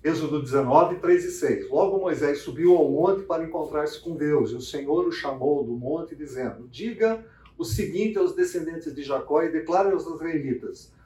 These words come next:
Vocês viram o que fiz no Egito e como os transportei sobre as asas das, de águias e trouxe junto a mim. Agora,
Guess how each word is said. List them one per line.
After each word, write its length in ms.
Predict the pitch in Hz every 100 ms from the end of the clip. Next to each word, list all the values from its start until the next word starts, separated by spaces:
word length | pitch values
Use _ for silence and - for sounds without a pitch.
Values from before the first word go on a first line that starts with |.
| _ _
Vocês 440 | 131 127 175 156
viram 360 | 135 190 233 233
o 60 | 226
que 140 | 214
fiz 280 | 196 196 196
no 120 | 190
Egito 520 | 185 156 175 147 139
e 120 | 120
como 360 | - - 185 196
os 160 | 196 196
transportei 720 | 180 175 165 139 156 175 180
sobre 340 | - 165 147
as 280 | 139 113 117
asas 440 | 160 202 180 -
das, 400 | 131 123 - - - 117
de 120 | 131
águias 600 | 123 156 175 175 180 185
e 100 | 170
trouxe 600 | - 170 185 190 - 170
junto 320 | 135 156 165
a 60 | 156
mim. 260 | 135 110 113
Agora, 680 | 131 131 135 160 190 202